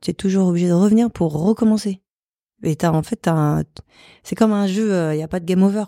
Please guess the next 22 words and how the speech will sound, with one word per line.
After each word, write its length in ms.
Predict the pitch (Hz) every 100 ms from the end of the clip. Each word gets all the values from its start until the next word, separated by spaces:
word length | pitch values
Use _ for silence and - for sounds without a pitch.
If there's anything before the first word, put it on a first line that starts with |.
| -
quoi. 120 | 165
C'est 160 | 147 156
genre, 220 | 160 156
euh, 140 | 156 151 - _ _ _ 180
bon, 160 | 202 -
bah, 320 | - 151 147
va 140 | 147 147
falloir 260 | 175 175
encore 260 | 175 190 175
que 60 |
tu 60 | -
recommences 380 | - 175 180 185
à 20 |
la 80 | 160
case 200 | 165 151
départ, 380 | 156 165 165 147 - _ _ _
parce 100 | -
que 60 | -
tu 160 | 160 160
vas 100 | 156
y 60 |
réussir. 420 | 151 160 156 -